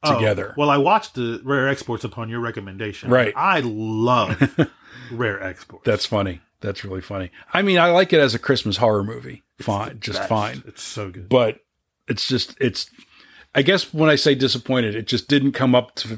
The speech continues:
Speaker 2: for me to the
Speaker 1: Okay.
Speaker 2: level of the, of the two original shorts
Speaker 1: That's fair.
Speaker 2: that are freaking hilarious.
Speaker 1: That's fair.
Speaker 2: So, number ones.
Speaker 1: Number one.
Speaker 2: You wanna go first? You want me to go
Speaker 1: Sure,
Speaker 2: first?
Speaker 1: I'll
Speaker 2: All
Speaker 1: go
Speaker 2: right.
Speaker 1: first.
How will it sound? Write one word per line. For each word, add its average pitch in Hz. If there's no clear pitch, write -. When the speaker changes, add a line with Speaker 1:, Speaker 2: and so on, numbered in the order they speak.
Speaker 2:
for 110
me 110
to -
the 101
Speaker 1:
Okay. 107
Speaker 2:
level 107
of 98
the, 98
of 95
the 98
two -
original 98
shorts 95
Speaker 1:
That's 180
fair. 95
Speaker 2:
that 113
are 107
freaking 107
hilarious. 90
Speaker 1:
That's -
fair. -
Speaker 2:
So, 92
number 208
ones. 117
Speaker 1:
Number 208
one. 113
Speaker 2:
You 113
wanna 110
go 113
first? 139
You 113
want 104
me 101
to 98
go 104
Speaker 1:
Sure, 170
Speaker 2:
first? -
Speaker 1:
I'll 160
Speaker 2:
All 175
Speaker 1:
go 170
Speaker 2:
right. 139
Speaker 1:
first. -